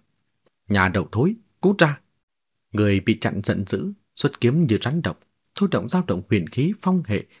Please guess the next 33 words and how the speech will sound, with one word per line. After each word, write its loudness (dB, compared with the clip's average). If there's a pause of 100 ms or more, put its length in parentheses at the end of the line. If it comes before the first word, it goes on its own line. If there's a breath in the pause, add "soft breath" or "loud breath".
cấp -4 (160)
bán 2
bộ 0
thiên -4
nhân. -6 (800)
Kiếm 4
quang -2
quanh -2
thân 0
thể -6 (220)
nhanh 0
đến 0
cực 0
điểm, -2 (340)
không 0
chút -2
lưu 0
tình -2 (180)
mà -4
ám -6
sát. -8 (920)
Âm! 0 (920 soft breath)
Thiên 2
Thiến 2
một -4
quyền 0
đấm 0
ra. -8 (840)
Một 4
quyền 4
này -2
đập 0
trên 2